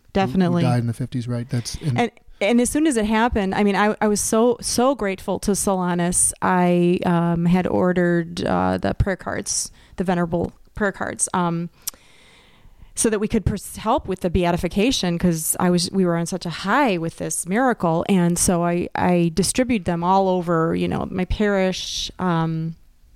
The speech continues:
Speaker 1: all our friends and families, and, and even just his name was a witness, because people would ask, "Well, why'd you name him Solanus?"
Speaker 2: Mm-hmm.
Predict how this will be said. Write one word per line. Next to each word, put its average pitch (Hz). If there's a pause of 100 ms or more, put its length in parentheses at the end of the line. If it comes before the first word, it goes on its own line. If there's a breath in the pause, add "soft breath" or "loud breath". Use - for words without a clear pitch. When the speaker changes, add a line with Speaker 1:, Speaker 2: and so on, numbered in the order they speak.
(420)
Speaker 1:
all 208
our 190
friends 175
and 180
families, 180
and, 175
and 190
even 208
just -
his 180
name 180 (640 loud breath)
was 180
a 180
witness, 170
because -
people 175
would 160
ask, 151
"Well, 165
why'd 165
you 190
name 165
him 165
Solanus?" 185
Speaker 2:
Mm-hmm. 127